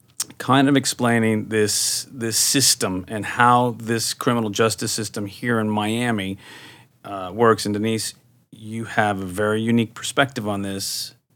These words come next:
working in the prosecutor's office for so long. Bernard, so do you, and helping a lot of these young men that go through this process. And, um,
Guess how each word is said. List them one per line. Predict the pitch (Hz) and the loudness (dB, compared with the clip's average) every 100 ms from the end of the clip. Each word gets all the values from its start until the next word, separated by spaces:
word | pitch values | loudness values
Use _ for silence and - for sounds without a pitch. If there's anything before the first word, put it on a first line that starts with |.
| _ - | _ -12
working | 110 104 107 | -8 -8 -8
in | 104 | -10
the | 98 | -6
prosecutor's | 113 104 - 110 98 95 | -4 -4 -6 -8 -8 -6
office | 98 98 - | -8 -8 -14
for | - | -16
so | 107 104 | -12 -12
long. | 95 92 92 - - - - _ - | -10 -10 -12 -16 -20 -20 -20 _ -18
Bernard, | - 98 95 | -10 -6 -6
so | 98 101 90 | -6 -10 -10
do | 92 | -10
you, | 107 110 104 104 - _ _ - | -8 -6 -6 -10 -16 _ _ -18
and | 92 | -14
helping | 92 98 92 98 | -6 -6 -4 -4
a | |
lot | 95 95 | 0 -2
of | 92 | -2
these | 92 92 | -6 -6
young | 98 95 98 | -8 -8 -10
men | 120 104 98 98 95 - | -12 -12 -10 -12 -14 -20
that | 101 98 92 92 | -16 -16 -14 -14
go | 98 | -14
through | 92 - 107 | -12 -10 -10
this | 98 | -10
process. | - 95 87 - 90 - - | -10 -10 -10 -12 -10 -12 -12
And, | 104 98 95 92 | -12 -12 -12 -12
um, | 101 95 92 92 | -12 -12 -12 -14